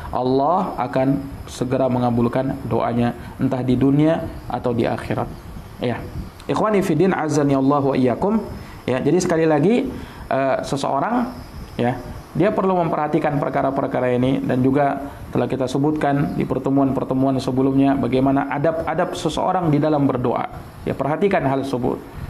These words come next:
Dia perhatikan hal tersebut. Nah, dari doa-doa yang disebutkan oleh Nabi, ada doa-doa yang Nabi ajarkan kepada kita. Banyak sekali doa-doa yang diajarkan itu.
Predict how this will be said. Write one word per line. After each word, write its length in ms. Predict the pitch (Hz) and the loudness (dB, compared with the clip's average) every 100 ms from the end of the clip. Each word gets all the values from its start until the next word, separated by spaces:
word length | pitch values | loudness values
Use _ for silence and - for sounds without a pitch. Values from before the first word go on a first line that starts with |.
| - - | -10 -4
Dia 80 | 120 | -2
perhatikan 560 | 127 135 139 143 202 - - - | 0 0 2 2 0 -4 -10 -8
hal 160 | 135 135 | -4 -2
tersebut. 400 | 127 - 214 - - - - - - | -2 -2 -2 -2 -6 -16 -18 -18 -6
Nah, 160 | 139 - - - - | -6 -4 -8 -6 0
dari 160 | 175 | 2
doa-doa 960 | 202 247 233 208 214 156 143 - - - | 4 4 4 2 2 2 0 -2 -4 -2
yang 160 | 135 | 2
disebutkan 480 | 139 139 156 185 185 | 2 2 2 0 0
oleh 240 | 180 160 151 | 0 2 2
Nabi, 560 | 135 117 143 202 277 | 0 0 0 0 -2
ada 240 | - 240 214 | -2 0 2
doa-doa 400 | 202 180 196 202 | 4 4 4 4
yang 120 | 180 160 | 2 2
Nabi 240 | 160 156 | 2 2
ajarkan 400 | 143 147 143 135 | 2 2 0 0
kepada 240 | 127 127 123 | 0 0 0
kita. 240 | 139 131 | 0 0
Banyak 400 | 120 208 226 - | 0 2 2 0
sekali 240 | - 151 143 | -4 -2 0
doa-doa 400 | 131 131 127 127 | 2 2 4 4
yang 160 | 120 | 4
diajarkan 400 | 123 123 123 120 | 2 2 0 0
itu. 240 | 117 - | 0 -2